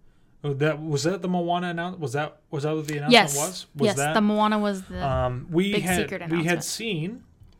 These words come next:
Speaker 1: the announcement that Moana, an attraction for Moana, for Moana, for Moana was going into Epcot. Not in any country in Epcot.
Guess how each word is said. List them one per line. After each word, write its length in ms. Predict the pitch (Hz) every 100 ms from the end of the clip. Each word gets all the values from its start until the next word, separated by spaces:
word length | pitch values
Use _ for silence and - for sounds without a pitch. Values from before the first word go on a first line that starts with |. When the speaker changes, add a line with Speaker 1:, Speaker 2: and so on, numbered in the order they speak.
| -
Speaker 1:
the 100 | 143
announcement 460 | 139 147 147 147
that 240 | 147 143 143
Moana, 640 | 139 131 165 240 123 123
an 80 | 135
attraction 840 | 127 - 160 175 180 180 180 180 - _
for 220 | - 139
Moana, 640 | 131 120 151 196 127 - - _ - - -
for 400 | - - 196 214
Moana, 760 | 214 202 190 196 214 117 92 - - - - - - - - - - - -
for 760 | - - 165 165 165 160 151 - - -
Moana 920 | 135 131 123 117 120 147 175 - - _ -
was 160 | 139 123
going 200 | 143 139
into 420 | 139 - 131 120 - - -
Epcot. 400 | 143 - - 92 - - - - - - - - -
Not 260 | 143 202 214
in 100 | 202
any 180 | 220 220
country 680 | 220 247 - 160 92 90 - - _
in 120 | 131
Epcot. 420 | 113 - - 110